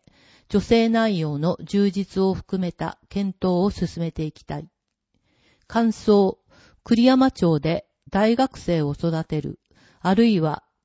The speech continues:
大学卒業後も栗山に定住することにメリットを感じられる制度内容のじ-、充実について対応を注目してまいりたい。五人の議員の一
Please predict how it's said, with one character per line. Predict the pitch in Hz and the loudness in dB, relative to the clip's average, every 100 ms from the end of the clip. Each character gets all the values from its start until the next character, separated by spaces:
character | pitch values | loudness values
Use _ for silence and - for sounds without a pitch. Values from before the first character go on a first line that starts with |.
| - | -4
大 | 202 214 | 0 0
学 | 226 - | 0 -4
卒 | - 226 - 208 | -6 -6 -2 2
業 | 208 202 | 4 4
後 | 202 196 | 2 0
も | 202 - _ - - _ | 0 -4 _ -20 -20 _
栗 | - 220 226 | -4 0 2
山 | 240 196 | 2 0
に | 160 147 | -2 -6
定 | - 214 214 | -4 -2 0
住 | 196 208 | 0 -2
す | 208 202 | -2 -2
る | 196 | -2
こ | - 196 | -2 -2
と | 165 | -2
に | 160 - - | -4 -10 -4
メ | 208 | -2
リ | 247 233 | 0 -4
ッ | _ | _
ト | 170 160 | -4 -4
を | |
感 | - 170 180 | -4 -6 -6
じ | 175 180 | -4 -4
ら | 175 | -2
れ | 170 | -4
る | 165 170 - - - - _ | -4 -6 -10 -20 -20 -20 _
制 | - 240 233 | 0 2 4
度 | 240 | 4
内 | 240 240 196 | 4 2 2
容 | 165 156 | 0 0
の | 143 | -4
じ-、 | 127 170 - _ - | -6 -12 -18 _ -4
充 | 202 220 | 2 2
実 | 214 220 - 214 | 0 -4 -2 0
に | 208 | 0
つ | - 202 | -2 -4
い | 165 | -4
て | - 151 - _ _ | -6 -8 -8 _ _
対 | - 208 202 | -4 -2 2
応 | 202 190 185 214 | 2 2 4 2
を | - - | 2 -6
注 | - 208 | -2 0
目 | 202 185 180 | 0 -2 -4
し | - | -6
て | - 175 - | -2 -4 -2
ま | 165 | -4
い | 156 | -4
り | 147 | -6
た | - 139 | -10 -12
い。 | 139 _ _ _ _ _ _ _ _ | -12 _ _ _ _ _ _ _ _
五 | - 254 | 4 6
人 | 247 208 160 | 6 2 0
の | 135 - _ _ _ | -4 -6 _ _ _
議 | - 214 | -4 0
員 | 208 180 143 | 0 0 0
の | 165 - | 0 -2
一 | - | -4